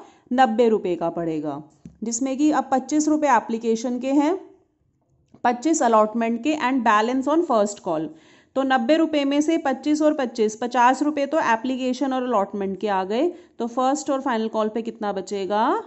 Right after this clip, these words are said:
फ़ोर्टी रुपीज। और अगर आपको अलग से क्वेश्चन में मेंशन नहीं है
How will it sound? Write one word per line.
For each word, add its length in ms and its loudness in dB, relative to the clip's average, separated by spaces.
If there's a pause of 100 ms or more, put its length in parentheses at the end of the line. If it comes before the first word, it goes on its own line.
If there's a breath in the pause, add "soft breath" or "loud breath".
(240)
फ़ोर्टी 460 2
रुपीज। 640 -4 (380 soft breath)
और 180 0 (100)
अगर 280 4
आपको 420 2
अलग 280 0
से 160 -8
क्वेश्चन 300 -6
में 120 -4
मेंशन 380 -6
नहीं 380 0
है 240 4